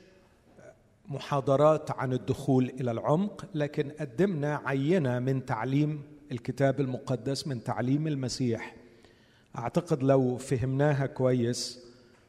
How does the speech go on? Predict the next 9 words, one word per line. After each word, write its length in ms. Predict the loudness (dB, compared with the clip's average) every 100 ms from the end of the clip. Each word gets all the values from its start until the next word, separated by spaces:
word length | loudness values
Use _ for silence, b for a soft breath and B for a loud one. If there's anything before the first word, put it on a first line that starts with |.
| B
نقدر 640 | 0 0 2 2 2 0 -10 -14 -6
نكون 580 | -4 2 2 2 -2 -4
فكرة 640 | -2 -4 0 2 2 0 -8
عن 500 | -4 0 0 -2 -6 -4
ملامح 720 | 0 4 4 4 0 -4 -10 -8
الحياة 560 | -8 -4 -2 0 0 -2
العميقة 680 | -4 -2 2 2 2 -2 -10
في 160 | -8
المسيح. 600 | -8 -8 -8 -8 -12 -16